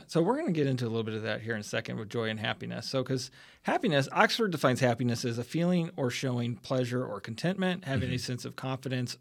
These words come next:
Speaker 1: and or satisfaction with. So, like, we see some similarities there, but if you use the word happiness to define joy as a characteristic of joy,
Speaker 2: Right.
Speaker 1: then it has to be something else.
Speaker 2: Well, it has to,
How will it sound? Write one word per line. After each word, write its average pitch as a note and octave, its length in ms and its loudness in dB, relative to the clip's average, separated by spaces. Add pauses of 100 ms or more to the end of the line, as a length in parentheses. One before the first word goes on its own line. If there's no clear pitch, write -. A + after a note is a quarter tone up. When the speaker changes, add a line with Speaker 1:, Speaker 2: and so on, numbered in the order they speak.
(120)
Speaker 1:
and C3 300 -2
or A#2 240 -2
satisfaction B2 720 -2
with. B2+ 200 0 (420)
So, D3+ 220 4
like, C3+ 220 4
we D3+ 120 4
see G#3 200 -2
some F#3+ 160 2
similarities C3 680 2
there, A2+ 220 2
but A2+ 180 -2
if C3 160 -2
you D#3 120 4
use B3 180 2
the G#3+ 60 0
word E3 140 6
happiness C3 480 6
to - 120 -4
define A2+ 320 0
joy B2 520 6 (460)
as A#2+ 160 2
a A#2+ 40 4
characteristic C#3+ 600 0
of G#2+ 100 -2
joy, A2+ 420 0
Speaker 2:
Right. A2 180 12
Speaker 1:
then C3+ 100 6
it B2 100 4
has D3+ 220 2
to D3 60 -8
be B2+ 60 0
something A2+ 320 -4
else. - 260 -10 (220)
Speaker 2:
Well, G3 100 12
it F3+ 60 10
has G#3+ 200 8
to, - 100 -2